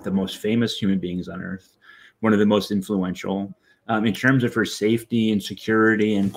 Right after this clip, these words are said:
overall quality of life, she's someone who is doing as well as, you know, she's e-, easily in the top, like, point one percent of the human species, right? Um, and yet the, our, our racial dialogue was just captured by this story.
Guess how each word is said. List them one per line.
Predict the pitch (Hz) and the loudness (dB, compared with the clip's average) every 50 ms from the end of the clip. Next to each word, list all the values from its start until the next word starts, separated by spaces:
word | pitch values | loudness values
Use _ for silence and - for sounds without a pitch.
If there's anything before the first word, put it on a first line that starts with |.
| - | -4
overall | - 117 98 101 110 101 101 | -2 -2 0 2 4 2 2
quality | - - 110 107 107 104 101 107 | 2 2 2 4 4 4 4 2
of | 110 110 | 2 4
life, | 147 156 147 135 127 - - - - 180 - | 6 6 6 6 4 2 -6 -8 -8 -8 -6
she's | - - - 156 156 139 | -4 -2 0 0 0 2
someone | - 160 151 131 131 131 131 123 | 6 8 8 10 10 10 8 8
who | - 113 110 113 113 110 107 | 6 4 2 4 4 2 2
is | 123 113 113 113 104 95 92 95 98 95 _ _ _ _ _ _ - - 135 131 | 0 0 0 0 0 -2 -2 -6 -8 -10 _ _ _ _ _ _ -6 -4 0 6
doing | 120 127 127 123 120 117 | 8 8 10 10 8 8
as | 110 104 101 | 6 6 6
well | 104 104 101 101 104 101 | 6 6 6 4 4 4
as, | 95 95 95 90 - | 4 2 2 0 -2
you | 98 95 90 | -4 -4 -4
know, | 87 85 - - - | -4 -8 -12 -14 -14
she's | - - - - - - - | -12 -10 -8 -8 -8 -8 -6
e-, | 269 262 - - - - | -6 -6 -6 -6 -4 0
easily | 190 165 170 151 127 131 131 120 110 104 | 2 4 6 6 6 6 6 6 6 4
in | 101 101 | 4 2
the | 98 | 0
top, | 95 - 101 92 92 - - | 0 0 0 0 0 0 -2
like, | 104 92 - - _ - - - - _ _ _ | -2 -2 -2 -6 _ -20 -20 -20 -20 _ _ _
point | - 123 110 110 107 | 2 2 2 4 4
one | 107 104 104 98 | 2 2 2 2
percent | 95 101 90 - 98 92 95 | 2 0 -2 -2 -2 -2 -2
of | 85 92 | -2 -4
the | 92 | -4
human | 90 90 85 87 | -6 -6 -6 -6
species, | - - - 87 82 - - _ - - - | -12 -12 -12 -12 -12 -12 -20 _ -20 -14 -6
right? | - 104 107 107 - _ _ _ _ _ _ _ - - - | -4 -4 -4 -4 -6 _ _ _ _ _ _ _ -20 -12 -4
Um, | - 127 123 120 120 120 117 110 110 _ _ _ _ _ _ _ _ _ _ _ _ _ _ _ _ _ - - - | 0 2 4 4 4 2 2 0 -4 _ _ _ _ _ _ _ _ _ _ _ _ _ _ _ _ _ -12 -2 4
and | 143 131 127 127 | 6 8 8 8
yet | 123 131 127 110 - | 8 8 6 4 2
the, | 92 90 - - - 143 135 | -2 -6 -6 -6 -4 -2 2
our, | 117 120 127 120 104 95 - | 4 4 4 2 0 -2 0
our | 131 120 117 | 2 4 4
racial | 120 127 120 - 127 110 | 6 4 4 2 0 0
dialogue | 107 120 120 123 127 120 107 104 101 | 2 4 4 4 6 4 4 4 2
was | 95 95 90 | 0 -4 -4
just | - 107 95 - - _ _ | -4 -6 -6 -6 -10 _ _
captured | - - 127 135 139 - - 233 220 185 | -10 -4 -4 -4 -4 -2 -4 -4 -4 -2
by | 180 95 - | -2 -2 -2
this | 190 190 185 - | -2 -6 -8 -8
story. | - - 180 170 160 143 120 113 101 - | -8 -4 -2 0 0 2 2 0 -2 -4